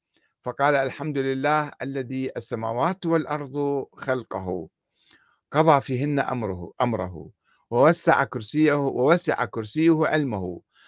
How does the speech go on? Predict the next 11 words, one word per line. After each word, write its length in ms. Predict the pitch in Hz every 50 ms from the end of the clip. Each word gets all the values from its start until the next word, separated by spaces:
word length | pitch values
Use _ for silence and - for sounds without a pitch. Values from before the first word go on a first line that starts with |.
| _ _ _
ولم 280 | - - 175 190 214 214
يك 220 | 214 202 - 180
شيء 440 | 170 151 185 190 196 - 180 175 175
قط 300 | - - 175 170 - -
إلا 300 | - - 160 170 165 156
من 180 | 147 127 117 104
فضله، 520 | - 113 92 90 98 92 87 80 80 85 - _ _ _ _ _ _ _ _ _
ثم 220 | - 131 143 139
كان 440 | 135 - - 151 156 151 143 135 123
من 80 | 120 117
قدرته 720 | - - 113 107 123 135 143 - 156 156 147 147 147 139